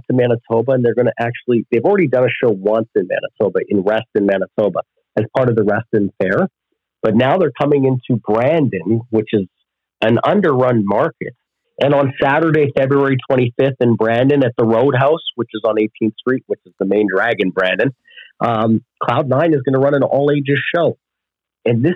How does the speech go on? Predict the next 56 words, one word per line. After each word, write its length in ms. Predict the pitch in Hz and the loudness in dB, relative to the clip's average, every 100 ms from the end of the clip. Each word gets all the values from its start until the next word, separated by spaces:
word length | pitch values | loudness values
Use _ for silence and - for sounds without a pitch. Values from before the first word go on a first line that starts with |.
| - | 0
is 100 | 214 | 0
a 140 | 214 - 165 | 0 -2 -4
tough 180 | 165 - | -4 0
market 380 | 131 131 127 127 | 2 2 0 -2
that 80 | 110 - | -2 0
they're 160 | 117 104 | 0 2
going 320 | 110 107 104 | 0 2 2
into, 360 | 95 - 98 | 0 0 0
and 80 | 90 107 | 2 2
I 140 | 120 | 2
really 840 | 107 101 110 123 123 120 110 98 _ _ - | 2 2 4 4 4 4 2 0 _ _ -4
I 100 | 123 | 0
like 260 | 123 135 123 | 2 2 0
it 120 | - - | -4 -2
'cause 120 | 104 | -2
I 80 | 101 - | -2 0
think 160 | 127 123 | -2 -2
that 100 | 120 | 0
they 80 | 127 | 0
really 240 | 120 123 | 2 2
have 100 | 120 | 0
a 80 | 104 | -2
plan 320 | - 110 117 | -2 0 0
on 80 | 113 | 0
what 140 | 104 120 | 0 0
they 80 | |
want 200 | 107 110 | 0 2
to 100 | 101 90 | 0 -2
accomplish 400 | - 107 123 147 - | -4 -2 0 -2 -2
there. 180 | 160 185 _ _ _ _ _ _ _ _ | -4 -4 _ _ _ _ _ _ _ _
It's 140 | 120 147 | -4 -2
a, 100 | - | -2
it's 180 | 147 131 | -4 -2
a 40 | 165 | 0
market 380 | 151 160 151 127 | 0 0 -4 -2
that 140 | 104 - - | -4 -4 -4
for 100 | 117 | 0
W 240 | 127 123 | 0 2
W 320 | 120 110 107 | 2 2 4
E 140 | 123 139 | 4 2
doesn't 320 | 120 120 113 | 2 2 2
draw 200 | 120 123 | 2 2
very 220 | 117 123 | 2 2
well. 220 | 117 120 117 | 2 2 2
I've 100 | 101 127 | 0 -2
heard 120 | 110 | 0
about, 300 | 107 98 - - | 0 -2 -4 -8
like, 140 | - _ _ - | -10 _ _ -4
houses 460 | 117 120 113 113 104 117 | 0 0 0 -2 -4 -4
for 100 | 101 | -2
house 180 | 104 117 - 117 | 0 0 0 0
shows 260 | 113 113 - _ _ _ - | 2 0 -4 _ _ _ -6
at, 100 | - | -4
like, 140 | 101 - - | -4 -6 -4
fifteen 360 | 120 - 123 107 | -4 0 2 2
hundred 380 | - 113 113 | 0 0 0